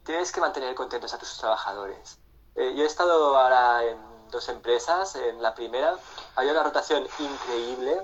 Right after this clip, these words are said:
una rotación que igual cada mes entraba gente nueva y se iba gente. ¿Por qué? Porque los trabajadores no estaban contentos ahí, no estaban siendo tratados bien. Y esa empresa, ya te digo yo, que no va a crecer. Y se va a quedar estancada ahí con,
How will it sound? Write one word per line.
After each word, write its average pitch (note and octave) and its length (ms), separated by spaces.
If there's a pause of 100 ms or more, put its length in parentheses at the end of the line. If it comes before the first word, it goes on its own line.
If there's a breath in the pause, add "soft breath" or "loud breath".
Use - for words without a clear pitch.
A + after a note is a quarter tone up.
una C3 100
rotación C3 400
que B2 320 (140)
igual C3 720
cada A#2+ 200
mes B2 140
entraba D3 240
gente A2+ 260
nueva B2 380
y F#3+ 80
se - 140
iba G#2 160
gente. A2 360 (640)
¿Por A#2 160
qué? C#3 140
Porque A2+ 240
los A2 120
trabajadores A#2+ 380
no B2+ 60
estaban B2+ 280
contentos B2 500
ahí, A#2+ 100
no A#2 60
estaban B2+ 260
siendo B2 220
tratados A#2 460
bien. A#2 300 (640 soft breath)
Y B2+ 520
esa B2+ 140
empresa, D#3+ 460
ya D3 120
te C#3+ 80
digo C3+ 160
yo, C3 120
que C#3 80
no C3+ 80
va C3+ 80
a - 40
crecer. G2+ 420 (380)
Y - 260
se - 140
va A2 60
a - 20
quedar A#2+ 160
estancada G#2+ 540
ahí A#2 160
con, G#2+ 260